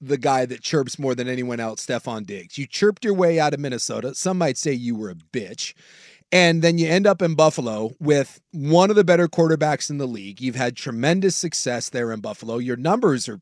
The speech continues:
fantastic, although they dipped a little bit. But Stefon Diggs has been supremely, uh,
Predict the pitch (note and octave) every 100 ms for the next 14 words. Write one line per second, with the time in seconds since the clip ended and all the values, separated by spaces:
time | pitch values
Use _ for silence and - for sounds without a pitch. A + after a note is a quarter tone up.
0 | - B2+ G2+ - C3+ C#3 A2 A2 A#2 A#2
1 | A2+ C3 B2+ B2+ A#2+ G#2 G2 F#2+ G#2 A2
2 | G#2+ - - - _ - B3+ D#4 F3 F3+
3 | D#3+ C#3 B2 C3+ - C3+ - F3 G#3+ G3+
4 | C#3 A#2 G#2+ _ - C3 A#2 A2+ C3+